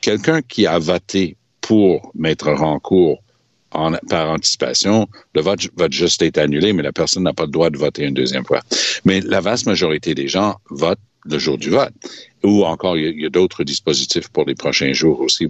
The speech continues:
au bureau du président des élections. Donc, ces personnes-là,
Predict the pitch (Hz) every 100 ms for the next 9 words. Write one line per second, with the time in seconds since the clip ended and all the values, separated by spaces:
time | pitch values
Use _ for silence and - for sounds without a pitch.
0 | - 73 73 76 71 69 - 80 - 76
1 | 73 64 65 64 - 104 - - - -
2 | - 92 95 90 - _ _ _ - -
3 | - 156 123 - 82 80 85 131 151